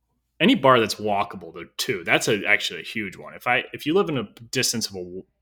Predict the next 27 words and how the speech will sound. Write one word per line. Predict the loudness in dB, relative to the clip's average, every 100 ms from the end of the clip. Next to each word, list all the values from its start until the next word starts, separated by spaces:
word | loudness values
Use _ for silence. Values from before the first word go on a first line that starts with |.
| _
bar | 0 0 0
that | -6
you | -12
could | -12 -8
walk | -4 -4 -4
to | -6 -6
or | -8 -2
a |
city, | 0 0 -2 -4 -8 _ _ _ _ _ -2
that's | -2 -2
amazing. | -12 -10 -10 -10 -14 -10
That's, | -8 -8
like, | -10 _ _ _ -10
number | -2 0 0 -2
one | -2 -4 -8
almost. | -14 -14 -14 -16 _ _ _ _ _ _ _ _ _ _ -2
All | 0
right, | 0 0
five | 4 6 6 4
on | 0 -4
the |
pick | -2 -2 -2
six. | -4 -4 -4 -4 -4 -4
The | -2
N | 2 2
H | 2 0 0
L, | 0 0 -4 -10